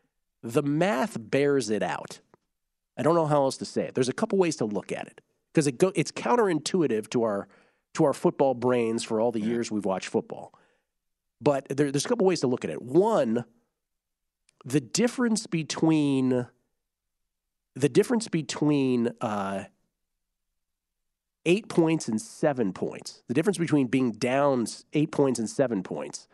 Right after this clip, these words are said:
Speaker 1: is, is less than the difference between being down between seven and six points.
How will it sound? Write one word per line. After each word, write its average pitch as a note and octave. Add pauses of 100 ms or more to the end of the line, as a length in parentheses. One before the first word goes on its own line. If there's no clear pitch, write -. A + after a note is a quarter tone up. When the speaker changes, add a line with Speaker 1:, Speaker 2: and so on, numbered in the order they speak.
(1160)
Speaker 1:
is, C#3 (1600)
is D3
less D#3+
than E3+
the D3
difference C3+
between A#2+
being A#2+
down A2+ (100)
between A2+
seven A#2+
and F#2+
six -
points. -